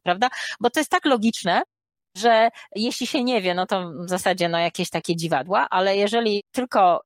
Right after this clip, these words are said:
się to jakby zrozumie, co to jest, co jest opisane na tej, na tym kształcie, no to właściwie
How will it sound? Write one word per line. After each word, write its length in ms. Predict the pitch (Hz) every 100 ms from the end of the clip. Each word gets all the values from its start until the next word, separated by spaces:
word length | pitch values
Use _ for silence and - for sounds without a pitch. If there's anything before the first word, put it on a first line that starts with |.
| -
się 160 | - 196
to 240 | 196 185 - _ _ _ - -
jakby 220 | 196 190 214
zrozumie, 800 | 240 240 277 381 208 170 208 208 -
co 160 | 254
to 120 | -
jest, 300 | 190 180 - _ -
co 120 | 208
jest 240 | 190 -
opisane 640 | 214 - 214 - 202 180 165
na 140 | 165
tej, 300 | 180 170 170
na 160 | 185 170
tym 180 | 185
kształcie, 520 | 180 - 160 156 - 220
no 100 | 247
to 100 | 247
właściwie 440 | 269 - 262